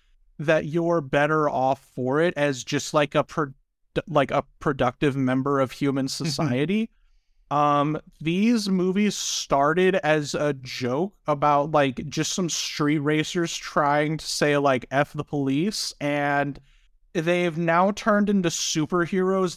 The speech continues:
Speaker 1: that are bullet and explosion proof, and they, like,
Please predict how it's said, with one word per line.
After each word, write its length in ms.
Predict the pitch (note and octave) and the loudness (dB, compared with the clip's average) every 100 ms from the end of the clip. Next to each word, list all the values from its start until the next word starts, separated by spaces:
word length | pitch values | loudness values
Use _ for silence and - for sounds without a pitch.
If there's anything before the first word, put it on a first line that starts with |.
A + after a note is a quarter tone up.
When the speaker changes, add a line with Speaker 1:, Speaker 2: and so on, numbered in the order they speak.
| E3 | 2
Speaker 1:
that 160 | E3 | 2
are 140 | D3+ C#3+ | 2 -2
bullet 560 | C3+ - C#3+ D3+ F3 - | -6 -6 -2 0 0 0
and 160 | D#3 | 0
explosion 760 | D3 - - - C3+ C#3+ D#3+ F3 | -2 -4 -8 -4 -2 0 0 -2
proof, 360 | - G3+ G3+ - | -2 -4 -4 -2
and 260 | D#3+ E3 D#3+ | 0 0 0
they, 200 | E3 D#3+ | -2 2
like, 260 | E3 D#3+ | 2 2